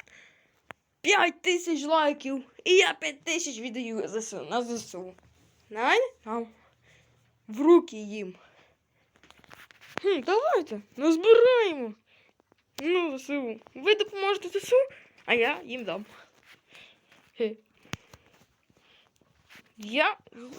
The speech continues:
за, за, що ви той, а я той. Хе.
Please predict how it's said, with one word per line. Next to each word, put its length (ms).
за, 200
за, 280
що 180
ви 160
той, 320
а 140
я 160
той. 440
Хе. 180